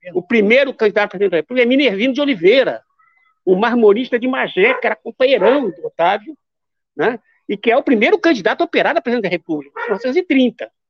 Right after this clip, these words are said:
Né? Então é preciso registrar isso, que é preciso estudar a história e respeitar essa história, né? Mas o Otávio, ele tá preso, e aí tem a, a chamada Revolução de trinta com Jo-, com Vargas. E ele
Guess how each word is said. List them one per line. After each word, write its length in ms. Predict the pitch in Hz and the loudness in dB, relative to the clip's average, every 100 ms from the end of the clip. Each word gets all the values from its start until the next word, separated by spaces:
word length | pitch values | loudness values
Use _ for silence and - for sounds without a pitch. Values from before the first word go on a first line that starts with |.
| _ _ _ _ _ | _ _ _ _ _
Né? 100 | 151 | -6
Então 180 | 175 226 | 0 -2
é 40 | |
preciso 280 | 240 - 311 | -2 -4 -4
registrar 440 | 262 240 - 185 | -2 -6 -4 -2
isso, 160 | 170 - | -2 -4
que 60 | 269 | -12
é 40 | |
preciso 220 | _ 311 | _ -18
estudar 320 | - 339 240 | -2 0 2
a 20 | 285 | 0
história 320 | - 214 254 | -2 -4 -2
e 20 | |
respeitar 440 | 262 - 269 - | -4 -6 -8 -2
essa 160 | 254 302 | -4 -4
história, 440 | 294 208 165 123 _ _ | -8 -4 -4 -6 _ _
né? 140 | 180 202 _ _ _ - | -10 -10 _ _ _ -2
Mas 180 | 254 | 0
o 40 | 285 | 0
Otávio, 440 | 214 - 294 220 | 0 0 -2 0
ele 100 | 233 | -2
tá 140 | - 269 | -2 -6
preso, 600 | - 254 330 175 147 147 _ _ - | -2 2 2 0 -8 -10 _ _ -2
e 80 | 240 | 0
aí 140 | 277 | 0
tem 200 | 320 370 427 | 2 4 6
a, 320 | 349 269 220 254 | 2 -2 -4 -6
a 60 | |
chamada 280 | 233 214 233 | -2 0 0
Revolução 380 | 262 277 262 311 | 0 -2 -4 -6
de 100 | 311 | -4
trinta 240 | 262 285 | -4 -4
com 120 | 330 | -2
Jo-, 180 | 349 269 - | -2 -2 -4
com 120 | 294 | 0
Vargas. 580 | 214 240 147 120 - _ - 523 _ _ _ _ _ 480 480 | 0 0 -4 -10 -10 _ -10 -10 _ _ _ _ _ -12 -4
E 120 | 262 311 | 0 2
ele 280 | 381 392 | 2 -2